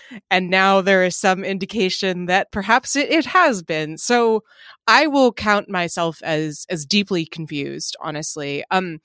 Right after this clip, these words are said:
I mean, I, I do wonder, and I'm, Scott, I'm, I'm curious for your perspective on this, whether, or to what extent that it's a reflection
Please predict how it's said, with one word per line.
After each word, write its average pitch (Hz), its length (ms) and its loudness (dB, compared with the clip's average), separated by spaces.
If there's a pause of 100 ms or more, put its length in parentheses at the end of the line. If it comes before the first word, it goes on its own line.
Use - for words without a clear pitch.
(280)
I 208 80 2
mean, 208 180 2
I, 202 200 2
I 196 120 4
do 254 320 0
wonder, 202 420 0
and 165 100 0
I'm, 156 220 -6 (160)
Scott, 175 300 0
I'm, 160 240 -2
I'm 160 260 -6 (100)
curious 196 580 0
for 160 380 -4
your 208 320 0
perspective 170 500 -8
on 156 160 -8
this, 151 260 -8 (400)
whether, 190 760 0 (640)
or 233 100 4
to 254 120 0
what 285 180 6
extent 262 360 -2
that 214 160 -4
it's 196 120 -2
a 196 80 -4
reflection 165 1000 -8